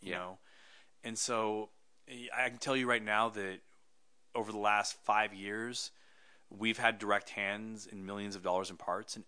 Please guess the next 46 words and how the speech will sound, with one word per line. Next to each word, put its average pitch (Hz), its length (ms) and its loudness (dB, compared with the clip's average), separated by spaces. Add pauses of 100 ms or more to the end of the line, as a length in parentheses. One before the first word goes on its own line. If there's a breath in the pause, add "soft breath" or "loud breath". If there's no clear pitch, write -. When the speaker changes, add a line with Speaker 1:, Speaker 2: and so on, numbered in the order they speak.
Speaker 1:
every 110 280 -8
part - 260 -2
was - 180 -14
where 95 80 -4
it 90 40 -8
was 92 100 -10
supposed - 280 -10
to 90 60 -14
go. 87 340 -6 (360 loud breath)
And 113 120 -8
the, 113 180 -6
the 123 120 -2
few 143 200 -4
people 151 400 0
that 113 180 -4
didn't 113 200 -4
do 117 100 -4
a 117 40 -4
good 120 140 -6
job 117 220 2
with 127 100 -16
their 120 100 -8
parts, 120 340 0
they 95 80 -4
either 101 120 -2
got 95 240 2
bills 127 480 -4
or 98 80 -8
got 98 180 2
parts 113 280 2
revoked 120 440 -4
or 110 60 -8
got 98 140 -2
kicked - 240 -8
out. 120 220 -6 (160)
Speaker 2:
Yeah. 95 140 -2 (200)
Speaker 1:
You - 80 -12
know, 98 80 -2
and 98 120 -4
they're 104 80 -4
not 101 120 0
a 101 40 -10
part 131 220 0
of 127 60 -8
it 80 80 -12
anymore. 80 400 -14